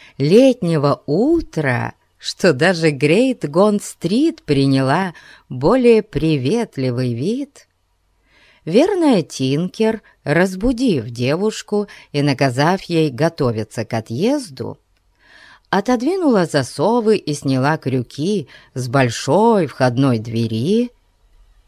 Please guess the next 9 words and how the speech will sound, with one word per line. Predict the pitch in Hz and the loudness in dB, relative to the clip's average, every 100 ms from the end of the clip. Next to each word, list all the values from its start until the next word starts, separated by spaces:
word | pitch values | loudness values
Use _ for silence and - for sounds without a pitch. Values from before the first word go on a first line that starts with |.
| _ _ _ _ - | _ _ _ _ -2
Их | 156 160 | 0 0
звон | 139 165 233 180 | -2 0 2 4
и | 139 | 0
скрежет | - 170 240 254 139 - | 0 2 2 2 0 -2
спугнули | - - 160 160 196 311 269 123 117 - - _ | -4 0 0 2 2 2 2 0 -4 -12 -20 _
спящее | - - 220 226 - 262 - | -8 0 0 0 0 -2 -2
эхо | 277 240 127 127 | -4 -2 -4 -2
на | 131 151 | -2 -2
улице. | 220 165 107 - - 131 135 | -4 -4 -8 -12 -16 -14 -14